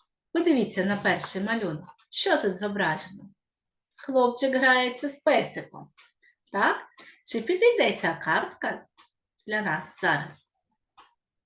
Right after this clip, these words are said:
Так, звісно. Ввечері ми можемо гратися зі своїми хатніми улюбленицями.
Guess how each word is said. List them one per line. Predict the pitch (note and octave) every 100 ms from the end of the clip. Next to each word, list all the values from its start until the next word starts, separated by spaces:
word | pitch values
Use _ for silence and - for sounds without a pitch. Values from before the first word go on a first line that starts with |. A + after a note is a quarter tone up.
| _ _ _ _ _ -
Так, | D4+ C4 F3 F3
звісно. | - A#3 C4+ F#3 - G3+ - - - _ _ -
Ввечері | F3 C4+ B4+ B4+ G3+ E3+
ми | E3+ E3
можемо | E3+ D#3+ D#3+ D#3+
гратися | D#3+ F#3 E4+ E4+ - F#3
зі | E3+
своїми | - - E3 G3 F4 D4+ - _ _ _
хатніми | - B3+ - G3+ A3+ F4
улюбленицями. | G#4 D#4+ F#3+ F#3+ G3 G#3 G#3+ - B3 C4+